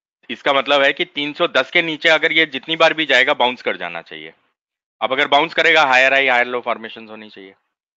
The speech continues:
Already prove कर चुका है हमें, artifacts दिखा चुका है, तो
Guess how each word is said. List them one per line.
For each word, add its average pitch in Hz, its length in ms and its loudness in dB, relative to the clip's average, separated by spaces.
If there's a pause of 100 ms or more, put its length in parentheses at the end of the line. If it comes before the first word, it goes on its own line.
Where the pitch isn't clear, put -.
(160)
Already 110 360 -2
prove 117 220 -8
कर 110 100 -4
चुका 101 240 -12
है 95 60 -8
हमें, 92 160 -12
artifacts 120 540 -2
दिखा 98 200 -10
चुका - 240 -20
है, 76 60 -20 (1300)
तो 107 80 -4